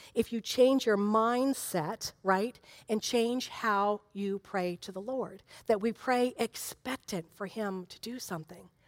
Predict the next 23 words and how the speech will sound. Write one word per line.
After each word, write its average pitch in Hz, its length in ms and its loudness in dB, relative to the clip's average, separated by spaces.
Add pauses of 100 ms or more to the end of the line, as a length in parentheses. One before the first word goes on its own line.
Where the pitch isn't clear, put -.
(140)
We 196 100 -4
pray 233 540 -2 (160)
with 202 360 -4 (440)
expectancy. 208 800 -8 (560)
Friends, 269 240 0
there's - 200 -8
power 262 680 -2 (320)
in 202 460 -2 (200)
prayer. 180 460 -10 (140)
There's 175 160 -14
power 214 400 -4
in 156 100 -8
prayer. 180 380 -14 (600)
So 294 120 4
I'm 311 80 6
gonna 262 120 8
lead 240 220 6
us 254 140 0
into 240 180 0
a 214 60 2
time 226 280 0
of 196 140 -2
prayer, 220 420 0